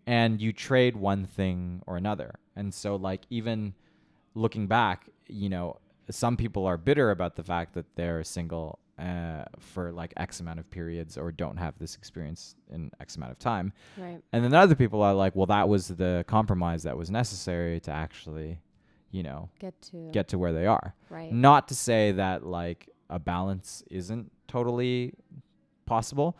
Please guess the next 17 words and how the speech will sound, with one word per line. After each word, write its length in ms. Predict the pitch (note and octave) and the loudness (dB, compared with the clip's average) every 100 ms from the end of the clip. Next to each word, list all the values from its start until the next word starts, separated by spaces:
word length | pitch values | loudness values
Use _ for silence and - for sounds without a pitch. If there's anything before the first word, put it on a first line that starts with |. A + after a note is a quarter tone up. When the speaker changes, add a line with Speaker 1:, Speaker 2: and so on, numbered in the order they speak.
| G#3 | -2
Speaker 2:
Mm-hmm. 280 | G#3 F#3+ F#3 | 0 -2 0
Speaker 1:
but 100 | - | 2
I 80 | G#2 | 2
think, 280 | - G#2+ - | 2 -4 -6
you 180 | G#2+ G2+ | -4 -2
know, 160 | F#2 | -2
with 280 | F2 F#2 - | -2 -4 -4
teenagers, 640 | - G#2+ F#2+ F2 F2+ F2+ E2 | -4 -2 0 0 -2 -2 -4
it 120 | - | -10
tends 260 | - F#2 - | -8 -8 -8
to 80 | E2+ | -8
be 120 | E2+ | -8
one 160 | D#2 E2 | -6 -8
or 60 | |
the 160 | E2 E2+ | -8 -8
other. 260 | G2 D#3 - | -6 -6 -8
Speaker 2:
Yeah. 220 | G#3 G#3 | -6 -6